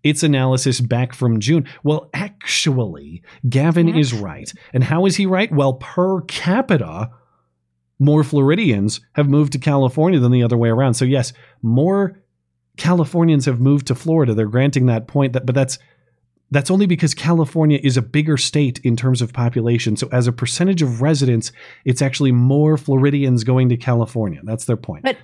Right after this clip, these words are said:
Speaker 2: in this case, shouldn't it be per capita for the receiving state?
Speaker 1: Well, they're saying, oh, oh yeah, they're measuring per capita,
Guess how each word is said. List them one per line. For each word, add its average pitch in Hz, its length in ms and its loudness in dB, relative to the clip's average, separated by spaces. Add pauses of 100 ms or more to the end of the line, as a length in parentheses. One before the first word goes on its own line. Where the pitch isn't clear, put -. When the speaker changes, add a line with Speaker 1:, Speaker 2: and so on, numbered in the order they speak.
Speaker 2:
in 247 140 0
this 247 200 -2
case, 262 240 -2
shouldn't 220 300 -2
it 214 80 -6
be 202 180 -4
per 185 180 -6
capita 180 580 -8
for 170 100 -10
the 156 180 -10 (140)
receiving 160 640 -10
state? 202 360 -16 (760)
Speaker 1:
Well, 139 80 -2
they're 190 100 0
saying, 170 600 2 (160)
oh, 160 180 2
oh 143 160 2
yeah, 110 340 0
they're 135 140 2
measuring 151 420 4
per 160 180 -2
capita, 131 640 0